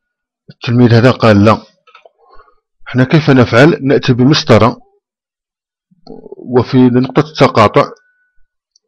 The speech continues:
ونجدها نعم. أنا أجد أن هذه النقاط في استقامية.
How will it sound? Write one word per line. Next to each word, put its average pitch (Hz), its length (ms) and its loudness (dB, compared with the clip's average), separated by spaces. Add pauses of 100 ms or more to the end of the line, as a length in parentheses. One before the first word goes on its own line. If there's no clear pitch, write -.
(760)
ونجدها 131 580 2
نعم. 95 300 0 (1160)
أنا 127 360 2
أجد 117 340 -2
أن 123 360 0
هذه 120 320 2
النقاط 113 420 0
في - 60 -18
استقامية. 90 640 -4